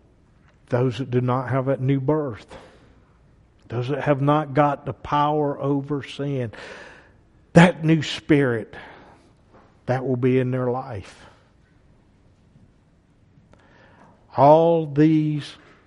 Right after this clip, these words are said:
evil things," he says, he went over it, "come from within." Come right from within our brain, in our mind,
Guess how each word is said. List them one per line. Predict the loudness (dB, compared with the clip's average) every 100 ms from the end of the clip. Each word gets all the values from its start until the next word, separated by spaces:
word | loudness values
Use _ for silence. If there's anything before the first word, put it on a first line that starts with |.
| _ 4
evil | 8 8 8 2
things," | 2 2 4 2 0 -4
he | -6
says, | -4 -4 -4 -6 -10
he | -8
went | -6 -6 -4
over | -4 -4 -12
it, | -20 _ _ _ _ _ _ _ _ _ _ -20 _ _ _ _ _
"come | 0 2 0
from | 0 0 2
within." | 0 2 0 -2 -4 -8 -14 _ _ _ _ _ _ _ _ _ _ _ _ _ _ _ _ _ -20 -20 -12
Come | -4 -2 0
right | 0 0 -4
from | -4 -4
within | -2 0 0 0
our | -4 -4
brain, | -4 -4 -4 -4 -6 -6
in | -4 -2
our | -2 -2
mind, | -4 -2 -2 -2 -2 -4